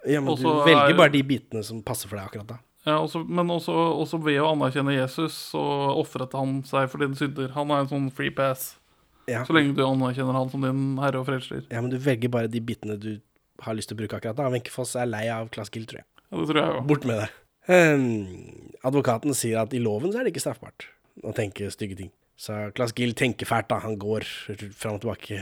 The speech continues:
Speaker 1: romsterer, tenker, «Frøken Monsen trenger en frelser. Hele
Speaker 2: Ja.
Speaker 1: kristendommen bygger opp på et justismord», sier Wenche Foss. Hun dytter han veldig i en retning.
Speaker 2: Ja.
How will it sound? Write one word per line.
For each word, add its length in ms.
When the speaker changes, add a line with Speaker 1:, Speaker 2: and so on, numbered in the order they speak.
Speaker 1:
romsterer, 480
tenker, 380
«Frøken 300
Monsen 320
trenger 260
en 80
frelser. 540
Hele 480
Speaker 2:
Ja. 100
Speaker 1:
kristendommen 560
bygger 300
opp 260
på 100
et 120
justismord», 720
sier 260
Wenche 220
Foss. 300
Hun 340
dytter 240
han 160
veldig 400
i 80
en 100
retning. 380
Speaker 2:
Ja. 300